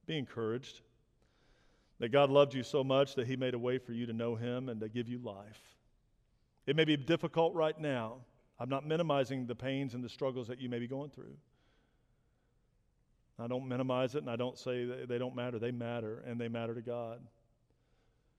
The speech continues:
But be encouraged that you're not going through 'em alone.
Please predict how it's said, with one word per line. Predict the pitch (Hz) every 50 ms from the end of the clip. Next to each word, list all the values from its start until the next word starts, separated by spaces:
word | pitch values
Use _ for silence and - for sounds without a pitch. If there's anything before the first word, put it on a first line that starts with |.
| _ _ _ _ _ _ _ _ _
But | - 151
be | 156 151 139
encouraged | 123 - - - 151 139 123 113 110 107
that | 127 - -
you're | 123 117
not | 120 120 120 117
going | 123 120 117 113
through | - - 135 120
'em | 113
alone. | 117 117 117 117 113 120 123